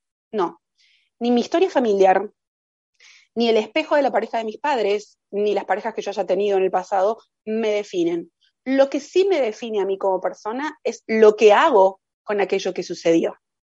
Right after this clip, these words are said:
Es decir, si yo tuve una, una, una infancia medio difícil o u-, una historia familiar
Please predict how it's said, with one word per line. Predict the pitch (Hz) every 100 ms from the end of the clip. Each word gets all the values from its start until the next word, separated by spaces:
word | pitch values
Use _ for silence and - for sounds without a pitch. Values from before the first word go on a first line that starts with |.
| -
Es | 220
decir, | 214 190 170 - _ - - _
si | -
yo | 226
tuve | 247
una, | 294 285 262
una, | 240 247 226
una | 240 247
infancia | 233 233 240 - 233
medio | 220 233 233
difícil | 214 202 339 330 208 196 190 - _
o | - 202
u-, | 202 214 214
una | 208 226
historia | 226 214 226 220 214
familiar | 202 202 208 220 240 247